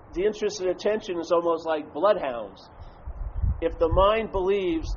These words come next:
that it's a body, that's the scent the interest and attention has. It just goes to everything, and it, and it, it's interested in everything that relates to this life as a body. And you're not gonna break, you're not gonna call off those bloodhounds, yeah?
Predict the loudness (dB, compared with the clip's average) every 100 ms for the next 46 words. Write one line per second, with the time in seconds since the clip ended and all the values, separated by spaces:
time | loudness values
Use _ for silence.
0 | -2 4 6 6 4 4 4 4 2 -2
1 | -8 -14 -20 -6 -2 -2 -2 -6 -4 2
2 | 2 2 -2 -2 -2 -4 -4 0 4 4
3 | 2 0 -2 -4 -4 -4 -2 -2 -2 4
4 | 8 8 8 4 4 4 4 2 0 0
5 | -2 -8 -16 -6 -4 -4 -6 -4 -4 -4
6 | -10 -12 -14 -10 -10 -2 -2 0 -4 -2
7 | -2 0 0 0 0 2 2 4 8 10
8 | 10 8 4 2 4 2 0 -2 -2 -2
9 | 0 0 0 0 -2 -2 0 0 0 -6
10 | -16 -16 -18 -12 -6 -2 0 0 -2 -2
11 | -2 -2 0 -2 -2 -4 -2 -2 -2 -6
12 | -4 4 4 6 4 2 -4 -2 2 2
13 | 2 -4 -6 -10 -6 -4 -2